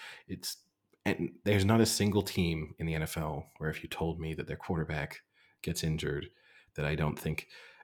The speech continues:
of the teams I expect to make the playoffs, that I don't immediately think, "Well, that's gonna be a big issue." The one exception might be the forty-niners, because I think Sam Darnold would step just into, straight into the fold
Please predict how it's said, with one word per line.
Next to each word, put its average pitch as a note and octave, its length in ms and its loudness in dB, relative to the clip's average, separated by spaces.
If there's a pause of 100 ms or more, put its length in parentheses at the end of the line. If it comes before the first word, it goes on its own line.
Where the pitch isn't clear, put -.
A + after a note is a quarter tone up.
(280)
of G#2 160 8
the E2+ 80 0
teams E2+ 300 4
I D#2+ 40 2
expect E2 300 -2
to E2 40 -2
make E2 120 -2
the - 40 -8
playoffs, D2 680 -2 (160)
that E2 100 -2
I D#2+ 60 2
don't D#2+ 160 4
immediately D#2+ 540 0
think, - 440 -8 (560)
"Well, D#2+ 200 -6
that's C#2 240 -2
gonna C#2+ 180 -4
be C#2+ 120 -2
a C2 40 -4
big C#2+ 220 -4
issue." B1 320 -6 (160)
The E2 80 -4
one F2+ 260 6
exception D2+ 680 -2 (180)
might D#2+ 420 -4
be D2+ 360 -8 (320)
the E2 40 -12
forty-niners, C#2+ 800 0
because E2 320 -6
I E2 60 -6
think C#2 180 -8
Sam C#2+ 260 -4
Darnold C#2 360 -4
would E2+ 100 -10
step - 300 -4
just - 200 -8
into, D#2 160 -8
straight D#2 300 -2
into - 160 -8
the C#2 80 -10
fold C2 480 -6